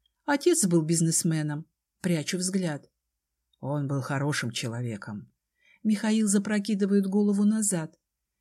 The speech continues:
«Ему удалось воспитать хорошего человека. Можешь им гордиться». Грустно улыбается. «А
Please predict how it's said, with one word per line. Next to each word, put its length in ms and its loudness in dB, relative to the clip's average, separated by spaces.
«Ему 400 0
удалось 460 -2
воспитать 560 -2
хорошего 520 -2
человека. 720 -8
Можешь 500 -2
им 100 0
гордиться». 720 -2
Грустно 480 0
улыбается. 800 -2
«А 500 -2